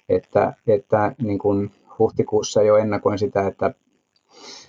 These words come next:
että tuottavuus kasvaa joka tapauksessa. Et, et paljonko, niin se on, niinku,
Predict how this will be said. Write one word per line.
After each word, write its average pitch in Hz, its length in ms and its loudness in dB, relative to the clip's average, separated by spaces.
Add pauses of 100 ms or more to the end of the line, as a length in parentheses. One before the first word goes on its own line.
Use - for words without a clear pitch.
(160)
että 101 140 0
tuottavuus 104 420 0
kasvaa - 320 2
joka 110 200 2
tapauksessa. 98 800 -2
Et, 101 200 -2
et 101 160 -2
paljonko, 104 460 2
niin 101 160 -4
se 101 120 -2
on, 98 80 0
niinku, 95 320 -2